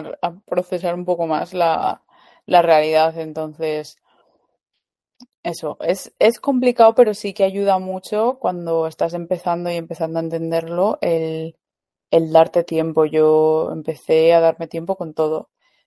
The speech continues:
Siempre me compraba todo en plan, en cinco segundos. Veía algo y me lo compraba, no sé qué, tal. Y luego empecé como a decir, "No, voy a es-, voy a esperar", y me forzaba a, a esperar, pero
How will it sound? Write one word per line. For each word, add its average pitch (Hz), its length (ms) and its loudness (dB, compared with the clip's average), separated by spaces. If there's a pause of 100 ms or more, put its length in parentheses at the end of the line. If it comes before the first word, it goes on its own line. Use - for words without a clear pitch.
Siempre 175 340 -4
me 180 140 -2
compraba 170 420 2
todo 165 220 -2
en 165 120 -8
plan, 156 580 -4 (240)
en 165 200 -6
cinco 170 360 -2
segundos. 165 500 -2
Veía 165 280 4
algo 185 200 2
y - 20 -4
me 185 100 -6
lo 170 80 -8
compraba, 165 460 -4
no 170 400 -12
sé 165 120 -12
qué, 165 160 -2
tal. - 240 -4 (840)
Y 196 80 0
luego 202 240 8
empecé 214 420 -2
como 214 180 0
a 185 60 2
decir, 170 500 -8 (120)
"No, 196 200 -8
voy 196 140 4
a 214 60 4
es-, - 160 -8 (360)
voy 202 200 4
a 247 40 8
esperar", 208 560 2
y 165 160 -10
me 165 180 -4
forzaba 185 1040 4
a, 175 100 -8 (580)
a 180 100 2
esperar, 180 400 2
pero 185 440 0